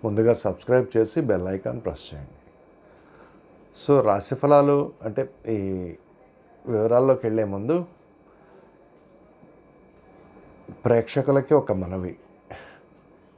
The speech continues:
ఇక్కడ ఇవి చంద్రరాశి, చంద్రరాశి ఆధారంగా ప్రస్తుతం ఉన్న గ్రహాల సంచారాన్ని బట్టి ఈ ఫలితాలు చెప్పడం జరుగుతోంది.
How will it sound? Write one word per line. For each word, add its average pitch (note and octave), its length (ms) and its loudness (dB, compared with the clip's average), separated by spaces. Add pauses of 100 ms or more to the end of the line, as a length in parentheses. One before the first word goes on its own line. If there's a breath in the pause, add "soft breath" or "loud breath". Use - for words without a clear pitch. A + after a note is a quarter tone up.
ఇక్కడ B2 480 2 (1800 soft breath)
ఇవి C#3 240 0 (180)
చంద్రరాశి, C#3+ 640 4 (540)
చంద్రరాశి C#3 640 4
ఆధారంగా A#2 680 0 (480)
ప్రస్తుతం C#3+ 460 0
ఉన్న C#3+ 140 2
గ్రహాల B2+ 560 2
సంచారాన్ని C3 680 2
బట్టి A2 280 -2
ఈ E3+ 80 -2
ఫలితాలు A#2 520 0
చెప్పడం C3 320 -2
జరుగుతోంది. F2+ 560 -8